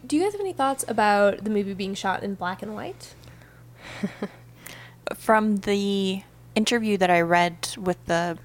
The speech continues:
Speaker 2: um, with Greta Gerwig and Noah Baumbach, uh, was the initial idea was, I think Noah said, "I wanted to make something in black and white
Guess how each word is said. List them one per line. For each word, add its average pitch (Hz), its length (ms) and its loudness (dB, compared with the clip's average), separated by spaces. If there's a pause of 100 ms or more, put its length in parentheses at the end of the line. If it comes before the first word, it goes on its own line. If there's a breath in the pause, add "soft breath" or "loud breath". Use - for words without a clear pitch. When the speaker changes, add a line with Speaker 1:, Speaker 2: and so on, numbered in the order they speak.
(180)
Speaker 2:
um, 170 420 -4
with 185 160 -2
Greta 180 200 4
Gerwig 160 640 0
and 165 240 -4
Noah 156 220 -2
Baumbach, 156 520 2 (520 loud breath)
uh, 165 300 4
was 165 440 2
the 175 160 2
initial 165 720 4
idea 156 680 -2 (160)
was, - 500 -4 (720)
I 180 80 0
think 165 180 -8
Noah 156 280 0
said, - 420 2
"I 165 160 0
wanted 175 320 2
to 180 80 2
make 165 200 0
something 160 360 -4
in 151 80 -6
black 165 320 2
and 165 140 -2
white 147 540 0